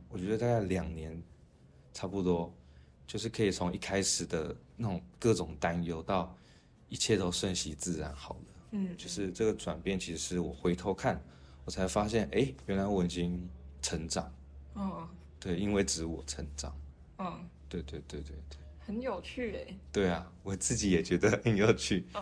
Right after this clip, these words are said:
Speaker 1: 就是可以有这种差别。因为我一开始也是，啊，想说养一下而已。
Speaker 2: 嗯。
Speaker 1: 就是一个蛮顺便的，对，对，对。
Speaker 2: 嗯，嗯，嗯。呃，因为我自己有养一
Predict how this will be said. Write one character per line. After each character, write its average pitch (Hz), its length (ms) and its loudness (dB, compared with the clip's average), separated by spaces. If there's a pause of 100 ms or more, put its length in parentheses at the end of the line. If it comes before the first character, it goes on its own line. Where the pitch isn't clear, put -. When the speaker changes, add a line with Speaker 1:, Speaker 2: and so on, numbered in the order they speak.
(140)
Speaker 1:
就 - 80 0
是 120 100 6
可 123 140 6
以 98 140 10
有 85 140 2
这 82 80 -2
种 90 200 0
差 85 300 0
别。 - 260 -8 (300)
因 160 100 4
为 165 60 8
我 120 100 10
一 - 20 8
开 127 160 8
始 110 120 4
也 85 60 6
是， 92 220 -4 (300)
啊， - 160 -2
想 85 140 -4
说 95 180 -2
养 80 180 0
一 73 60 -6
下 - 220 0 (120)
而 - 60 -8
已。 - 120 -10
Speaker 2:
嗯。 190 100 -2 (400)
Speaker 1:
就 107 100 -4
是 107 160 0
一 98 80 4
个 87 320 -2 (680)
蛮 87 380 2 (140)
顺 92 340 2
便 90 260 4
的， 76 240 -6 (560)
对， 90 120 -4
对， 80 260 -6
对。 76 120 -8 (640)
Speaker 2:
嗯， 175 280 -6
嗯， 165 120 -8
嗯。 175 140 -6 (1400)
呃， 165 300 -4 (600)
因 254 60 2
为 262 60 4
我 190 60 4
自 - 140 -4
己 180 80 0
有 160 120 2
养 165 240 -2 (220)
一 190 140 -4